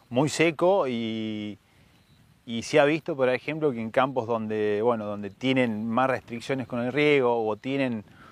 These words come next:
otros cultivos compitiendo con el maíz, este, se han vi-, se han visto afectados, este, versus campos que solamente están regando maíz, ¿no? Eh, en el caso de este,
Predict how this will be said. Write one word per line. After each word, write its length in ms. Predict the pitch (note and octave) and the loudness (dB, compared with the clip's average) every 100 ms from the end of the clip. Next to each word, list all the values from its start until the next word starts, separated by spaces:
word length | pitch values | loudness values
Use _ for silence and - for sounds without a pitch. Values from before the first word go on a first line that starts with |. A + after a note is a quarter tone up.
| - - | -20 -4
otros 300 | C3 C#3 C#3 | 0 2 0
cultivos 560 | - C3 C#3 D#3 C#3+ - | 2 0 2 4 4 2
compitiendo 540 | B2+ A#2 A#2+ C#3+ D3 | 0 -2 -2 -4 -2
con 160 | B2 B2+ | -2 -2
el 80 | B2 | 2
maíz, 580 | B2+ C#3 E3 F#3+ - - - | 2 2 0 -6 -12 -20 -14
este, 280 | G2+ - G#2+ | -12 -10 -8
se 160 | - | -4
han 140 | B2+ A2+ | -4 -2
vi-, 260 | A#2+ G#2 | -2 -4
se 140 | - A#2+ | -4 -6
han 80 | |
visto 380 | B2 - A2+ G2+ | -6 -4 -2 -2
afectados, 880 | F#2 F#2 A2 G#2 A#2+ B2+ B2+ G2+ - _ _ _ _ _ _ _ | -2 -6 -8 -2 2 4 2 -2 -12 _ _ _ _ _ _ _
este, 560 | G2+ - - G#2 G2 F#2+ | -20 -12 -4 -2 -2 0
versus 460 | A2 B2 - B2+ A2+ - - | 4 4 2 -6 -8 -12 -4
campos 340 | B2+ B2+ A2+ | -2 -2 -6
que 80 | A#2+ | -12
solamente 480 | - A#2+ A2+ A#2+ A2 | -6 -2 -2 -2 -6
están 180 | G2 A#2 | -6 -2
regando 280 | G#2+ A#2 G#2 | -2 -2 -2
maíz, 280 | G#2+ B2+ F2+ | -2 -4 -10
¿no? 160 | A2 A#2 _ - D#3 | -16 -16 _ -20 -20
Eh, 240 | - - - | -18 -18 -14
en 100 | G2+ | -12
el 80 | G#2 | -4
caso 280 | B2+ - A2+ | -4 -2 -6
de 80 | |
este, 200 | G2+ G2+ | -6 -12